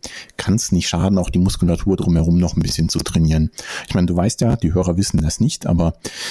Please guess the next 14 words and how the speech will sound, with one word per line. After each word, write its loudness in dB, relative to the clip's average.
äh, 2
du 2
weißt 0
das, 0
dass -2
ich, -2
äh, 2
in 2
den 4
letzten 0
Wochen 0
immer 2
mal 2
wieder 2